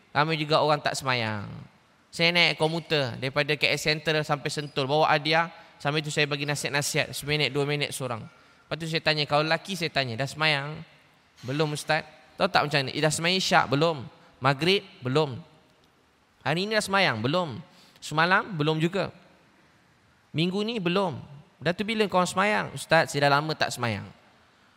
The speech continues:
Allahu Akbar. Ha, ramai orang Islam tak semayang. Tuan-tuan beritahu saya, apa kita nak buat?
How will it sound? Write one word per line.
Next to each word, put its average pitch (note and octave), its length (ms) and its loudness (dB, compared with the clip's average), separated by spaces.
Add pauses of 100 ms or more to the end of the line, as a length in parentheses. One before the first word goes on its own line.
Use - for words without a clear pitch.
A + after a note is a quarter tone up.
(160)
Allahu B2 400 2
Akbar. F#2+ 320 -6 (240)
Ha, C3 240 -2
ramai D3 240 2
orang D#3 240 2
Islam D3 320 0
tak - 160 0
semayang. A2 320 -4 (320)
Tuan-tuan E3+ 320 2
beritahu C#3+ 320 -2
saya, G#2 320 -6
apa E3 160 2
kita E3+ 200 -4
nak A#2+ 200 0
buat? G#2 200 -6